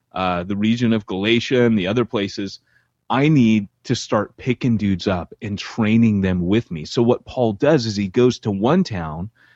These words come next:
uh, where he had previously planted a church. Uh, they've had a year now to incubate or more, and he picks up guys. You know, he picks up Timothy, he picks up Titus, he picks up,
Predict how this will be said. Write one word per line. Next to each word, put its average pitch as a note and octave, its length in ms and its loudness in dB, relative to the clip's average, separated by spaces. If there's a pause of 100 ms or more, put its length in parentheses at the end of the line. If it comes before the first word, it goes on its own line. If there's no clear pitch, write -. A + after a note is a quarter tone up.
(160)
uh, F#2+ 240 0
where G#2+ 240 0
he A2 160 2
had F#2+ 160 0
previously F#3 580 0
planted A2+ 460 -2
a A2+ 60 0
church. F2 500 -8 (340)
Uh, F#2+ 180 -2
they've C3+ 200 2
had E3 160 2
a D3+ 40 4
year A2+ 300 4
now G#2+ 240 4
to F#2 120 -2
incubate G#2 600 0
or A2+ 80 2
more, F#2 400 -2 (440)
and G#2+ 260 0
he - 300 -2
picks - 580 -2
up - 280 2 (400)
guys. F3 720 -2
You C3 180 0
know, G#2+ 240 2
he A2+ 160 2 (440)
picks - 280 -6
up - 180 -4
Timothy, D3 460 0
he E2 80 -6
picks - 280 -6
up A2+ 140 -10
Titus, C#3 480 -2
he D#2+ 80 -10
picks - 300 -8
up, A2 180 0